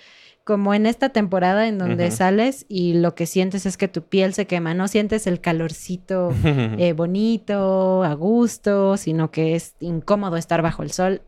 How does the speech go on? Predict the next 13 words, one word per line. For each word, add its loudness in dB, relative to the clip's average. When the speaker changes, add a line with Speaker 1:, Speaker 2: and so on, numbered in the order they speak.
Speaker 1:
Entonces 0
está -2
quemante. -4
Speaker 2:
Y, 0
y 0
hablando 2
de 2
este -4
tema 0
de 0
quemante, -4
hay 2
una, -2